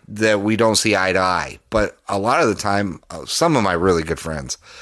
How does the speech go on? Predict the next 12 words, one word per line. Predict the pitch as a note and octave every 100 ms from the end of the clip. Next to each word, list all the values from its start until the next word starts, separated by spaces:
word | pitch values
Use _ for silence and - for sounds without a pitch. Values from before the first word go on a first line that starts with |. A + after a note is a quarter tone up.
| - - _ -
are | G#2+ C#3+ G2+ F#2+ F#2 _ G2+
Ohio | E2 F2 F#2
State | - C3 D3
fri-, | - C2+ - -
are | G2+ G2
Ohio | G2 F#2 - G2+ F#2 F#2
State | - G2+
fans. | B2+ C3 F2 - - - - -
But | F#2+ E2+ - F#2+
Michigan | A2+ C3 D#3 C3+ A2+
State | - A2+ A#2
fans | G2+ F2 E2+